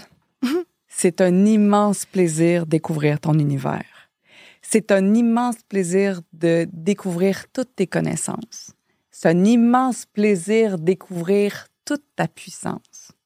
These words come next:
Speaker 2: S'il y avait une chose que tu pouvais créer avant de quitter cette terre,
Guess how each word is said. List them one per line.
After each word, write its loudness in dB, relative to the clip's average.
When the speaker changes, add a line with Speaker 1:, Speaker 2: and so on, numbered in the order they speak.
Speaker 2:
S'il 0
y 4
avait -2
une 2
chose 0
que -2
tu -2
pouvais -2
créer -4
avant 0
de -8
quitter -8
cette -8
terre, -8